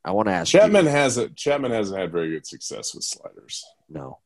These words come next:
Speaker 1: I, and I'm, I was w-, starting to wonder, I'm starting to wonder with you, with a guy like Chapman, I want your opinion on this.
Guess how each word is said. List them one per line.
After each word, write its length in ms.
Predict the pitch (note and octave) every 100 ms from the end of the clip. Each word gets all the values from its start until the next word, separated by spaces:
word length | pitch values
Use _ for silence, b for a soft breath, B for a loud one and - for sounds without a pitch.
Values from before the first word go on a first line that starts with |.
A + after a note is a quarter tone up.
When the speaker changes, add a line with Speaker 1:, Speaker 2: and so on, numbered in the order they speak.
| -
Speaker 1:
I, 260 | G2 F2
and 100 | G#2
I'm, 160 | G2+ G2
I 100 | G2+
was 180 | G2+ G2
w-, 160 | G#2 -
starting 280 | - C3+ C3
to 80 | G#2
wonder, 340 | G2 F#2 F#2
I'm 80 | E2+
starting 320 | - A#2 G#2
to 20 |
wonder 240 | F#2 F2 D#2
with 220 | D#2 D2+
you, 260 | D2+ D#2
with 120 | D2+ D2+
a 40 |
guy 180 | F#2 F#2+
like 200 | A2+ F#2
Chapman, 640 | - E2 D2 D2 B1+ A1+ _ _ _ _ _ _ _ _ _ _ F2+
I 40 |
want 120 | G2
your 80 | F#2+
opinion 380 | F2 - D#2 C#2
on 160 | C2
this. 420 | C2 A#1+ - -